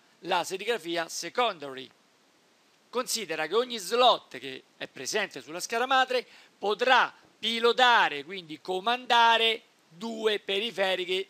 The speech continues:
ad interfaccia ide, grazie a un cavo di collegamento dedicato che avrà due spinotti ovviamente di tipo ide. Ti potrebbe venire in mente la domanda del tipo: "Ma come fa il processore ad etichettare la periferica numero uno o numero due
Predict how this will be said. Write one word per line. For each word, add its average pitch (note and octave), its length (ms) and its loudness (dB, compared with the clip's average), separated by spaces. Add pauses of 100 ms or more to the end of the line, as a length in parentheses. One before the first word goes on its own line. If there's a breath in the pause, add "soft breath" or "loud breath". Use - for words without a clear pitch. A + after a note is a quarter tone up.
ad F#3+ 220 2
interfaccia F3 960 -2
ide, D#3+ 480 -6
grazie G3+ 520 2
a F3 80 2
un G3+ 160 -8
cavo F#3+ 440 4
di G#3 120 -6
collegamento A#3 840 0 (200)
dedicato F3+ 760 0 (260 soft breath)
che F#3 120 0
avrà G#3 400 4 (160)
due F#3 380 -6
spinotti F#3+ 540 -6
ovviamente F#3+ 580 -10
di G3 140 -12
tipo D3+ 380 -8
ide. D3 520 -10 (720)
Ti G3 60 -10
potrebbe B3+ 400 0
venire A3 240 0
in B3+ 80 -6
mente G3+ 300 -4
la A#3+ 100 0
domanda G#3+ 360 -4
del A3+ 200 -2
tipo: E3+ 380 -10
"Ma A3 180 -4
come C4 340 -2
fa G#3+ 200 4
il D#3+ 100 -4
processore E3 840 -6
ad G3 260 2
etichettare F#3+ 880 0
la D3 100 -4
periferica E3+ 840 0
numero F#3+ 480 -4
uno A3+ 240 -8
o F3 80 -4
numero C4 320 -4
due D#3+ 320 -8